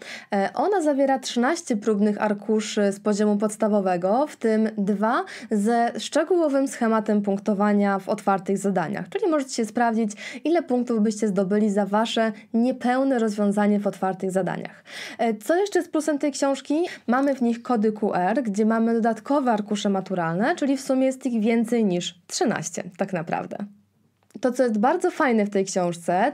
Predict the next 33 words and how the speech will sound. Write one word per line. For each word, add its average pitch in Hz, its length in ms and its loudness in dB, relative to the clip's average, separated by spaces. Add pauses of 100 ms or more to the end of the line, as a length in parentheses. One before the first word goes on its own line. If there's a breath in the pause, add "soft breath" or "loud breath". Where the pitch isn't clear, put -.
to 208 280 2 (140)
fakt, 190 480 -2
że 208 340 2
świetnie 349 480 -2
ona 247 180 0
łączy 254 360 -2
się 233 320 0
też 233 220 0
z 214 100 0
Wademekum 220 840 0
z 175 80 -10
tego 202 200 2
samego 196 360 0
wydawnictwa, 185 640 0
z 262 60 -2
Nowej 196 260 2
Ery. 175 380 -2 (300 loud breath)
W - 160 -14
odpowiedziach 269 800 0
w - 40 -4
niektórych 254 440 0
zadaniach 214 540 0
czasami 247 380 0
masz 240 180 0
odnośniki, 233 760 0 (340 loud breath)
że 233 280 2
wskazówkę 254 680 0
do 214 120 2
tego 214 260 0
zadania 185 520 0
znajdziesz 262 460 0
w 202 180 0
Wademekum 269 720 2